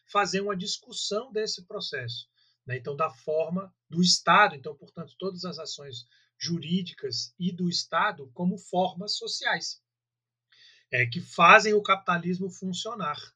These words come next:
né? Então, o capitalismo age, existe,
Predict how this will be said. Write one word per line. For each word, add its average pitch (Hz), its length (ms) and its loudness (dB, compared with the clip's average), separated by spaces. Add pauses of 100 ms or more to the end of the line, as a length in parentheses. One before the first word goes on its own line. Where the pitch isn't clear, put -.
(120)
né? 151 240 -6 (340)
Então, 156 220 -4
o 180 100 2
capitalismo 180 760 -2
age, 190 400 2
existe, 160 1000 0